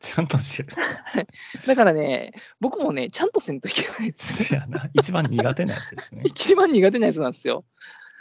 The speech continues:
Speaker 2: だから僕みたいなんにね、京都を任しちゃダメですわ。で、
Speaker 1: <laughs>
Speaker 2: 京都もね、僕もあのー、あれですわ。あの、管理職ではないですよ、当然。
Speaker 1: うん。
Speaker 2: でも、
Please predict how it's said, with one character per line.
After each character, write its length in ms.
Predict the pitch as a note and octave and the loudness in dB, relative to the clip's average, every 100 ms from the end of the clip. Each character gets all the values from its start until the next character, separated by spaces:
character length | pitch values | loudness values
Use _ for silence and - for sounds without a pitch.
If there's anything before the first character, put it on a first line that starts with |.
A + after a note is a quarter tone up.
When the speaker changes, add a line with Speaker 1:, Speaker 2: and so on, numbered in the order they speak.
| - E4+ - F#3 | -18 -18 -12 -8
Speaker 2:
だ 140 | - | -8
か 40 | - _ _ - - - - - _ | -10 _ _ -18 -18 -18 -20 -20 _
ら 120 | F3+ | -2
僕 280 | F3 B3 E4 | 0 0 2
み 100 | F#4+ | 2
た 120 | F#4+ | 4
い 60 | G3 | 2
な 120 | E3 | 0
ん 40 | |
に 160 | - B2 | -2 -2
ね、 280 | B2 G#2+ A#2+ | -2 -4 -4
京 220 | C4 B3 | -2 -2
都 140 | - A#2 | -2 -4
を 40 | |
任 280 | D#3 F3 - | -4 -6 -8
し 40 | |
ち 40 | A2 | -6
ゃ 40 | |
ダ 140 | C3 | -6
メ 80 | D#3 | -6
で 80 | G#2 | -10
す 140 | - - | -14 -20
わ。 80 | - - E3+ - | -10 0 2 4
で、 100 | E3+ F3+ E3+ - | 0 0 -8 -12
Speaker 1:
<laughs> 280 | - _ - | -18 _ 0
Speaker 2:
京 220 | E4+ C4+ | 2 4
都 100 | G3 | 2
も 120 | D3 | 0
ね、 360 | B2 A2+ - - G#3+ | 0 -2 -4 -8 -4
僕 260 | A#3 - | -2 0
も 260 | C4+ F#3 D3+ | 2 4 4
あ 40 | |
の 800 | C#3+ C3 B2 B2 A#2+ A#2 A#2+ A#2 | 2 0 0 -2 -2 -2 -2 -4
ー、 420 | - - - - _ _ _ - - - _ _ D3 | -6 -14 -16 -18 _ _ _ -20 -20 -20 _ _ -2
あ 60 | |
れ 80 | C#3+ | 0
で 100 | C3+ | 0
す 140 | - | -2
わ。 160 | G2+ G2+ _ | -8 -10 _
あ 120 | C#3+ | -4
の、 120 | C3+ | -4
管 220 | - G#3+ D4 | 4 6 6
理 80 | |
職 200 | D4 G#3 | 4 4
で 80 | G#3 | 4
は 100 | A3+ | 4
な 80 | C3 | 2
い 60 | A#2 | -4
で 80 | |
す 100 | - | -4
よ、 80 | F#3 | -4
当 160 | G3 C3 | -4 -6
然。 220 | G#2 F#2+ _ _ _ C#3 | -8 -12 _ _ _ -2
Speaker 1:
う 80 | |
ん。 300 | C3+ A#2 F#2+ - - - - - | 0 0 -4 -14 -20 -20 -20 -8
Speaker 2:
で 100 | - | 0
も、 120 | C#4 | 0